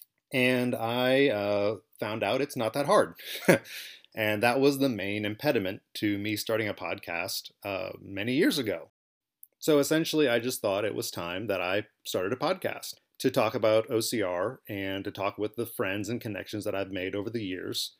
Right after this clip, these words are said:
because I've been doing Bro C R for five years now. You know, I wanna highlight some of these athletes, everyday athletes, that don't necessarily get the same recognition that other athletes in Spartan Race get.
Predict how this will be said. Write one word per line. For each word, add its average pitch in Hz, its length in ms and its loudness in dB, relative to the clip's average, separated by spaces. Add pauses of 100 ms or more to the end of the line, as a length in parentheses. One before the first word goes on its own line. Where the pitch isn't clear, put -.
(360)
because 127 240 0
I've 135 100 2
been 131 80 2
doing 120 240 4
Bro 104 160 0
C - 180 -4
R 92 140 0
for 92 220 -4
five 95 320 0
years 90 240 -4
now. 85 340 -12 (220)
You 139 100 -2
know, 95 160 -2
I 110 120 2
wanna 113 260 4
highlight 110 400 2
some 113 140 -4
of 104 60 -2
these 104 140 0
athletes, 92 480 -4
everyday 107 320 2
athletes, 92 580 -4 (460)
that 113 240 4
don't 120 160 4
necessarily 110 600 0
get 107 340 2
the 104 160 0
same 107 280 -4
recognition 101 600 -4
that 92 200 0
other 131 240 4
athletes 92 680 -6
in 95 180 -6
Spartan 90 400 -2
Race 85 240 -6
get. - 240 -12